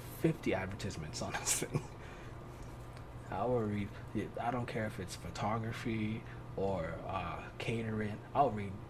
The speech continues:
I'll read three different catering ones. <laughs> I'll be like, "If you want this person for breakfast, this person for lunch, and this person for dinner." But no, uh,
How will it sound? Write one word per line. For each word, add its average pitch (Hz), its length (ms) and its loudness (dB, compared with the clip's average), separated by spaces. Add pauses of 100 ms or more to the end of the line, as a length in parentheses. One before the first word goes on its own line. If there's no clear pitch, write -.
(100)
I'll 117 160 2
read 127 240 4
three 143 180 6
different 151 280 4
catering 92 400 6
ones. - 260 -6 (1400)
<laughs> - 60 2 (260)
I'll 320 100 8 (140)
be 110 100 4
like, 107 120 2
"If 117 140 4
you 117 60 6
want 120 200 6
this 120 120 4
person 131 340 4
for 120 120 4
breakfast, 151 460 6
this 110 120 0
person 120 300 2
for 117 100 2
lunch, 143 260 2
and - 80 0
this 110 80 -2
person - 240 2
for 113 160 -6
dinner." 139 240 6 (840)
But 101 120 6
no, 87 180 2 (180)
uh, 98 240 8